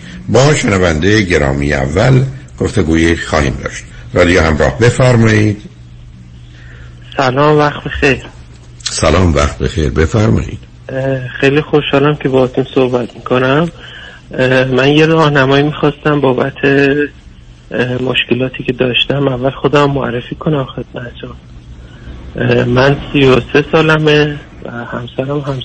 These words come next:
Speaker 2: سی و سه سالش هست و ما ده ساله که ازدواج کردیم و قبلش هم یک سال تقریباً با هم آشنا بودیم که ازدواج کردیم.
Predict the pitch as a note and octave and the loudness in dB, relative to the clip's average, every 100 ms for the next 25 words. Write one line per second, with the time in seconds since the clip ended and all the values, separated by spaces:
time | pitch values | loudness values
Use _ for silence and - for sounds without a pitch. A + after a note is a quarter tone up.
0 | - B2 - D#3 - D#3+ D#3 - D3 C#3+ | -8 -10 -2 -2 0 0 0 -2 -2 -4
1 | - - - - - - - - - - | -8 -20 -20 -20 -20 -20 -20 -20 -20 -20
2 | - - B2+ C3 C3+ - C#3+ C#3+ - D3+ | -18 -10 -4 -2 0 2 2 0 -2 -2
3 | D3 - C#3 B2 A2+ B2 B2 C3 A#2 G#2+ | -2 -2 -2 -2 -2 -4 0 -2 0 -2
4 | - - A#2 - - - - - - - | -2 -8 -14 -20 -20 -20 -20 -20 -20 -20
5 | - - - - - - - - A#2+ A#2+ | -20 -20 -20 -20 -20 -20 -18 -10 -8 -4
6 | B2 B2+ D3 - C#3+ C3+ C#3 C#3+ - C#3 | -2 0 0 0 2 4 2 0 0 0
7 | B2+ B2 A#2+ A#2+ B2 C3 C3 C3+ - B2+ | 2 0 -2 -4 -8 -8 -4 -4 -2 -2
8 | A#2+ - C3+ D#3 D#3+ D3+ D3+ C#3 C#3 C#3+ | -2 -2 0 0 0 0 0 0 -2 -4
9 | C3+ - C3+ C3+ - C#3 | -4 -4 -8 -8 -10 -10